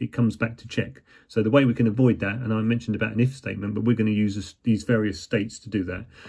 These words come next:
Uh, and a simple way to do that is we call these transitions, uh, a number between the two states. So state one and state two, and the transition between the two is, is one, two.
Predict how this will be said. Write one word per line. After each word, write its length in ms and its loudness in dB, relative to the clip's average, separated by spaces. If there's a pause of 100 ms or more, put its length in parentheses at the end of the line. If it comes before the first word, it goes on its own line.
(320)
Uh, 220 6
and 100 4
a 60 8
simple 300 4
way 100 8
to 100 0
do 160 8
that 220 4
is 140 0
we 120 6
call 320 6
these 260 6
transitions, 880 2
uh, 420 0
a 60 0
number 600 4 (200)
between 300 4
the 60 2
two 240 4
states. 600 -4 (320)
So 180 2
state 360 4
one 340 4
and 180 0
state 360 -2
two, 300 4
and 100 -2
the 80 0
transition 560 4
between 320 -2
the 80 -2
two 440 2
is, 240 0
is 180 0
one, 220 2
two. 320 -4